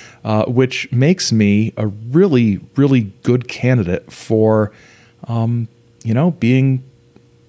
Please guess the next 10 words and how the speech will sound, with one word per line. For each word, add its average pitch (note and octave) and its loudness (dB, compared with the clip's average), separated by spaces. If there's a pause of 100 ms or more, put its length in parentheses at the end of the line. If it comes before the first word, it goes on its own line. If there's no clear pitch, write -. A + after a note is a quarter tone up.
(720)
drawn A#2+ 0
into B2 0
the B2 0
world B2 2
of, A2 -2
of A#2+ -2
U C3 2
F B2+ -2
Os, F2+ -2
because G2 -2